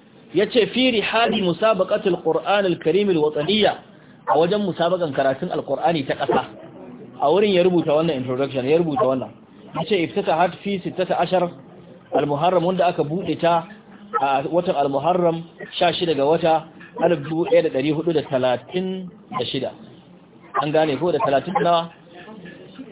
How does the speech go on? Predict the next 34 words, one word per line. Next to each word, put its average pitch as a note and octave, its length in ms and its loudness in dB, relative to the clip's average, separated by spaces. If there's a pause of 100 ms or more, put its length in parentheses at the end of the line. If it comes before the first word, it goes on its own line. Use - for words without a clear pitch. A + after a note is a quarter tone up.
(160)
Da C#3 80 -2
shida. C#3+ 340 0 (2250)
Ya D#3 140 0
ce G3+ 140 2
wa D#3+ 180 4
qaddamat F3+ 460 -2
fi E3+ 140 -2
hadha E3+ 340 2
al-yawm D#3 380 2
bihamdillah. C#3 760 -4 (540)
Aka E3+ 200 4
kuma D#3+ 220 -2
gama E3+ 200 0
a C3+ 100 0
wannan D3 320 0
rana F3 320 2
da D#3 80 -6
ya D3 120 0
rubuta D3 280 -2
wannan. C3+ 280 -2 (460)
Summa E3 280 -2
tammat E3+ 420 -2
muraja'at D3+ 460 -2
al-kitab C3 360 0
fi C#3 140 -8
munasabatin C#3+ 720 2
bikriha. E3 420 -4 (840)
Wa C3 80 0
littafin D#3 440 -2
wa B2+ 80 0
dhalika D#3 300 0
fi C3+ 100 -8
madinati D3+ 480 -4
Lafiya, D#3 640 0